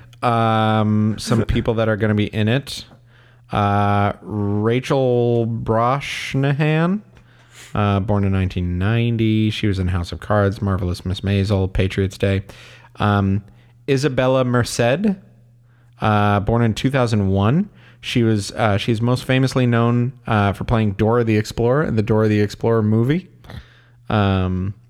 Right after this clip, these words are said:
Dora and the Lost City of Gold. Uh, also played Isabella in Transformers: The Last Knight. Um, also, oh, she's gonna be playing Hawkgirl, by the way. So it's gonna be a very young Hawkgirl.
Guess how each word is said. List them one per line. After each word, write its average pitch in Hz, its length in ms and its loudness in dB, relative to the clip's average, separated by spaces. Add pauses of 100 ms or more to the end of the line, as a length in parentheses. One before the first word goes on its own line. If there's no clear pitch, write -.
(120)
Dora 110 300 2
and 104 180 -2
the 101 60 2
Lost 95 260 0
City 101 200 0
of 90 120 -4
Gold. 98 420 -2 (500)
Uh, 101 300 2
also 123 300 0
played 113 720 0 (720)
Isabella 139 720 0 (320)
in 107 320 -4 (200)
Transformers: 131 1040 -2
The 104 140 0
Last 101 340 0
Knight. 113 420 -2 (840)
Um, 120 320 0 (100)
also, 139 580 0 (460)
oh, 120 160 2
she's 113 260 0
gonna 123 160 0
be 113 100 2
playing 104 260 2
Hawkgirl, 92 720 -2 (340)
by 92 160 2
the 82 80 -2
way. 80 220 -4 (480)
So - 120 -2
it's 98 120 0
gonna 92 160 -4
be 90 100 -2
a 90 40 -2
very 104 280 0
young 98 420 0
Hawkgirl. 92 600 -6